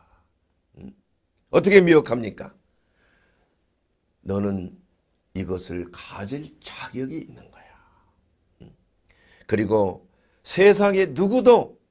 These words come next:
죄 없는 사람으로서 다 완벽한 사람 하나도 없어. 그러니까 딱 한 번이야, 딱 한 번. 괜찮아. 하나님은 용서와 긍휼과 자비가 많은 분이야.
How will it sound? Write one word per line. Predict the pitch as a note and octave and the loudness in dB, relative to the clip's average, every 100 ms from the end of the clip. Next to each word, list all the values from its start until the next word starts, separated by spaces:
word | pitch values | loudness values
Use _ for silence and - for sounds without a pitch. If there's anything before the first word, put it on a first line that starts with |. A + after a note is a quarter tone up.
| _ _ _ _ _ _ | _ _ _ _ _ _
죄 | - F#3+ A#3 C4 | 4 10 12 12
없는 | A#3 G#3 B3 A#3+ | 10 6 4 0
사람으로서 | A#3+ A3 A3 G3 G3 - | 0 -2 -2 -4 -8 -10
다 | - | -12
완벽한 | G#3+ A3 A#3+ B3+ A#3+ | -6 -2 0 2 0
사람 | G#3+ A3+ G#3 | -2 -4 -4
하나도 | G3+ F#3+ G3+ | -4 -2 -4
없어. | F3 - D#3 - F3+ - | -4 -6 -4 -4 -6 -10
그러니까 | - B2+ D3+ G#3 G#3+ - - _ | -10 -10 -4 2 2 2 -8 _
딱 | - A3+ G3 | 2 2 2
한 | A#3+ C4 | -2 6
번이야, | C4 G#3+ F3 - | 6 6 0 -4
딱 | F3+ F3 | -8 -10
한 | F#3+ | -10
번. | E3+ - - G3+ - _ _ _ _ _ _ - _ _ | -10 -10 -12 -16 -20 _ _ _ _ _ _ -20 _ _
괜찮아. | - C2 - - - - - _ _ _ _ _ _ _ _ _ | -20 -20 -20 -20 -20 -20 -20 _ _ _ _ _ _ _ _ _
하나님은 | - A#2 G2+ G2 F#2 F2 E2+ - _ - | -10 -4 -2 -4 -6 -8 -12 -18 _ -8
용서와 | G2+ A2 A#2 - B2 A2 G#2 | -6 -4 -6 -6 -4 -4 -6
긍휼과 | - C3+ D#3+ E3 D#3+ E3 E3+ E3+ | -6 -6 -4 -4 -4 -4 -6 -8
자비가 | - - F3+ G#3+ G#3+ | -14 -16 -14 -12 -10
많은 | G3 F3 A#3 A#3 | -10 -10 -14 -16
분이야. | G#3+ - F3 | -18 -18 -20